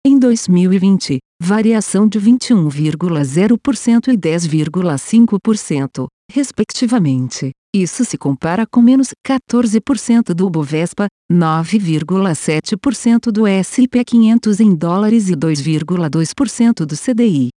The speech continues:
No mesmo período, em um mundo com cada vez mais especialistas financeiros, sempre com opiniões e recomendações muito bem articuladas sobre as direções dos mercados,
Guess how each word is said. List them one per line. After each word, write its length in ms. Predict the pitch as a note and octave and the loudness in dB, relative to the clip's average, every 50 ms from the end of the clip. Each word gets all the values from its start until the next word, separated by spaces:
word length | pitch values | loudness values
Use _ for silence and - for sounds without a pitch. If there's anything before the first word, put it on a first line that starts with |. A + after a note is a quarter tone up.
| _ _ | _ _
No 120 | - F3+ F3 | 2 2 4
mesmo 380 | D#3+ D#3+ D#3+ E3 - - A3+ | 4 2 0 -2 0 0 0
período, 560 | A3+ - B3 A#3 F#3+ E3 D#3 C#3+ C3+ C3+ C3+ C3 - _ _ - | 2 2 0 2 2 0 -2 -4 -6 -8 -12 -12 -14 _ _ -4
em 160 | E3 D#3 D#3+ | -2 0 0
um 80 | D#3 | 2
mundo 400 | D3+ D3 C#3+ C#3+ D#3 F#3 G3 A3+ A3 | 2 0 0 0 0 0 2 0 0
com 180 | - C#3 C3+ C3 | -2 -4 -6 -4
cada 320 | - F#3 F3+ E3 E3+ D#3 | -4 -4 -4 -2 -4 -4
vez 260 | D3+ E3 F#3 F#3+ F3+ | -2 -2 -2 0 2
mais 280 | G#3+ A3+ A3 G3+ E3 D3 | 2 2 2 2 0 -2
especialistas 960 | D3 C#3 - - - G3 F#3 - G#3+ G3+ F3+ E3 F3 F3 - - A3+ A3+ - | -4 -4 -4 -2 -2 -2 -2 0 -2 0 0 0 0 -2 -2 -2 -4 -4 -4
financeiros, 800 | - - G#3+ A3 G#3+ G3+ - - - G#3 G#3 G#3+ A3 A#3 B3 A#3 - - _ _ _ | -2 0 2 2 2 2 0 0 0 2 4 4 4 2 2 0 -2 -10 _ _ _
sempre 380 | - - - B3+ C4+ B3+ - B3+ | -10 -2 0 0 0 2 0 -4
com 240 | - - D3 C#3+ C#3+ | -2 0 0 2 2
opiniões 720 | D3 D3+ C#3+ - - D#3+ D#3 D3 C#3 C#3+ D3 C#3+ C3 - | 2 0 0 -2 -2 0 2 2 2 2 0 0 -2 -2
e 80 | F3 D#3 | -2 -2
recomendações 960 | D3 D3+ D#3+ - - G3+ G#3 A3 A3 A#3+ A#3 A3 - - A#3 A#3 A3+ G3 F#3 | -2 -2 -4 0 2 4 4 4 4 4 2 -2 0 0 2 2 2 2 4
muito 320 | G3 A3 C4+ C#4 - C#4+ | 4 4 4 2 0 -2
bem 260 | A3 E3 C#3+ C#3+ D3 D3 | -2 0 0 0 0 0
articuladas 800 | C#3+ - - - D3+ - G3 F#3+ F#3 F3+ F#3 F3+ E3 F#3+ F#3 - | -2 -4 -4 -8 -6 -2 -2 -2 -2 -2 -2 -2 -2 -2 -4 -2
sobre 260 | - F#3 D#3+ E3 E3+ | -4 -4 -2 -2 -4
as 80 | D3+ | -2
direções 540 | C#3 F3 G3 G3 E3 - - E3 D3+ C#3+ C#3 | -2 -2 -2 -2 -2 -2 -2 0 0 0 0
dos 220 | C#3 C#3+ C#3 C3+ C#3+ | -2 -4 -4 -2 -2
mercados, 720 | D3+ E3 F3+ - - G3 F3 E3+ E3+ D#3+ G3+ G#3 - | -2 -4 -4 -4 -4 -4 -4 -4 -2 -2 -2 -2 -2